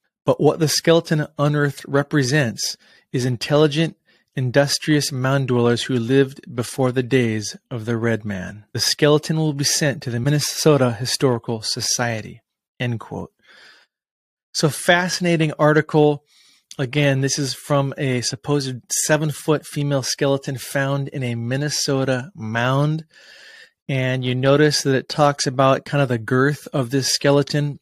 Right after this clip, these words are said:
Seven feet isn't super tall, but it sounds like it had an extra large jaw, and that the, it says the bones are very large stature. So this thing,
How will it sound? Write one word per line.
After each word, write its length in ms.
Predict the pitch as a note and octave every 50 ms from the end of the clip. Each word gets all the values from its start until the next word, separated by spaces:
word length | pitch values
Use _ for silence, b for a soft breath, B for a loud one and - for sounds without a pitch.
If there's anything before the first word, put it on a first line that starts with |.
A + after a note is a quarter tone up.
| _ _ _ _ -
Seven 360 | - - - D3+ C#3+ D3 C#3+
feet 260 | - - D3+ C#3+ C3+ D3+
isn't 300 | D3 C3 B2 A#2+ A2 -
super 460 | - - - - C#3+ C#3 - D3 C3+
tall, 440 | - - C#3+ C#3 C#3 C#3 C#3+ - B B B B B B B B B B B B -
but 120 | C3+ B2+
it 120 | B2 -
sounds 320 | - - D3 C#3+ D3 C#3 C3
like 160 | C#3 C3+ B2+
it 80 | C3 B2+
had 160 | B2 C3 B2+
an 180 | A#2+ A#2 B2 -
extra 380 | - C#3 - - - - D#3 C#3
large 420 | B2+ B2+ B2 B2 A#2+ G#2 - - -
jaw, 520 | - - C#3 C3+ C3+ C3 C3 C3 B2+ C3 - b b b b b b b b b _ -
and 240 | C3 B2 A#2+ A#2+
that 120 | A#2+ A#2 -
the, 140 | C3 B2+ B2
it 120 | B2+ -
says 180 | - D3 B2+ A#2
the 120 | C3+ B2
bones 480 | G#2+ G2+ - C3 C3 C3 C3 C3 A#2 B2
are 160 | B2 A#2+ A2
very 280 | G#2+ A#2+ C3 C3 C3
large 480 | B2 A#2+ A#2 B2 B2 B2 A#2+ B2 A2+ A2+ -
stature. 840 | - - - - - - - C3+ B2 A#2 A#2+ - - - G#2 G2+ G2+
So 160 | - - B2
this 200 | B2+ A#2 - -
thing, 440 | - C3+ C3+ C3+ B2+ B2+ C#3+ G#3+